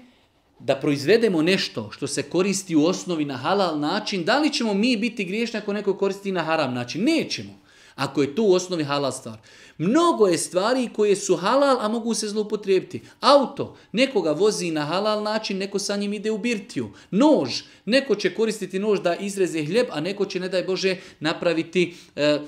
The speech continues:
nešto zabranjeno sa tim nožem. I mnogo drugih stvari. E, sam mobitel može se koristiti u slušanje dersova i u slušanje muzike. Sam laptop se može koristiti u čitanje knjiga i gledanje, e, porno filmova.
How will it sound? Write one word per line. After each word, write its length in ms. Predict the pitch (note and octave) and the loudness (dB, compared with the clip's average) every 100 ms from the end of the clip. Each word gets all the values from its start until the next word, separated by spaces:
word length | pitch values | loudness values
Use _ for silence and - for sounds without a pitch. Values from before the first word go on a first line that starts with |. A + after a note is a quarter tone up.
| - - | -10 -4
nešto 360 | D#3+ D#3+ D#3 | -2 -2 -2
zabranjeno 480 | C3 E3 F3 D#3+ C#3+ | 0 0 0 0 -2
sa 140 | D3 | -4
tim 220 | C#3 C#3 B2+ | -6 -6 -4
nožem. 360 | B2 A#2 G2+ - - - - | -4 -6 -10 -14 -20 -10 -2
I 140 | F#3 | 0
mnogo 420 | F#3 C4 D4+ B3 | 2 2 2 2
drugih 380 | G#3 A3+ G3 - | -2 -4 -4 -4
stvari. 500 | - D3+ C#3+ B2+ A2 - - | -4 -2 0 0 -4 -10 -4
E, 140 | D3 D3 | 0 2
sam 340 | G3 D4+ B3+ | 4 4 4
mobitel 520 | A3 A#3 A3 A#3 A#3 A#3 G3 | 4 2 2 2 2 0 -4
može 220 | G#3 F#3 | -2 -2
se 120 | F3 | -4
koristiti 640 | - E3 G#3 G3+ F#3+ F3 | -4 -2 -2 -4 -6 -2
u 60 | D#3 | -2
slušanje 360 | F#3+ F#3+ D#3+ | -2 -4 -2
dersova 460 | D#3 B3 B3 B3+ A#3+ | 0 -2 0 0 2
i 40 | |
u 40 | A#3+ | 0
slušanje 440 | A#3+ A3 A3+ A3+ | -2 -4 -2 -2
muzike. 540 | B3 A#3 F#3+ - B2+ A2+ - | -2 0 -2 -2 -4 -4 -6
Sam 380 | - A#3+ C#4+ A3+ | -4 0 2 2
laptop 320 | A#3 B3+ A#3 | 0 0 -2
se 140 | - G#3 | 0 0
može 260 | G#3+ F#3+ | 0 -2
koristiti 560 | F3 F#3+ A3+ - G3+ - | -2 -2 -4 -4 -8 -2
u 220 | A3 A3+ - - | 0 0 -2 -10
čitanje 400 | - A#3 G#3 F3+ | -6 -2 0 0
knjiga 380 | E3 A#3 C4 A#3+ A3+ | 0 0 2 2 2
i 220 | A#3 C4 - - | 0 0 -4 -2
gledanje, 600 | F3+ G#3 G3 F#3 A3 G3+ - - | 2 2 0 0 -2 -2 -10 -6
e, 380 | E3 F3 F3 E3+ E3 | -2 2 2 0 0
porno 260 | F#3+ F3+ E3 | 0 2 0
filmova. 540 | E3+ D3 A#2+ G#2+ | 2 2 0 -4